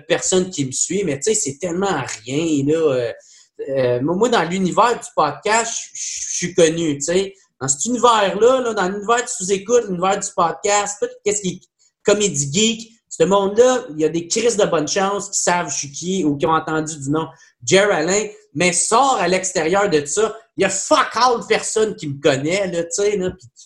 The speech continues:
bon, c'est, c'est pas grave, je m'en calisse bien, là. C'est cool, là, si moi, je suis content, ça fait mon affaire. La raison pourquoi j'ai parti, euh, m'a rép-, là, m'a répondre à ta question. <laughs> La raison, la raison pourquoi j'ai parti, euh, le podcast, c'est que,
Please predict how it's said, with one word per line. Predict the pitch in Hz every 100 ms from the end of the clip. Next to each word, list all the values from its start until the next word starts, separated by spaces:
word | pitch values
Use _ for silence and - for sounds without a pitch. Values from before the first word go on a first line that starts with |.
| _ _ _
bon, | 127 135
c'est, | 135 - -
c'est | - -
pas | 185
grave, | 156 143 180 185
je | 139
m'en | 147 135
calisse | 175 165 147 135 120
bien, | 143 180
là. | 165 - - _
C'est | - 190
cool, | 190 165 185 190
là, | 156
si | - 185
moi, | 196
je | 175 135 117
suis | - - -
content, | - 190 160 175
ça | 185 147
fait | 143
mon | 165 165
affaire. | 143 120 143 175 - _ _ -
La | 151
raison | 175 180 247
pourquoi | 254 240
j'ai | 202 185
parti, | 180 160 - 202 214
euh, | 175
m'a | 156
rép-, | 151 151 156
là, | 196
m'a | 208
répondre | 170 156 170 185
à | 160
ta | 143
question. | 143 143 - 202 - 131
<laughs> | -
La | 185
raison, | 202 226 226 240 226 - - 170
la |
raison | 185 226 226
pourquoi | 302 277 240
j'ai | 202 208
parti, | 185 175 - 233 240
euh, | 208 165
le | 147
podcast, | 180 156 - 208 233 -
c'est | 160
que, | - 175 180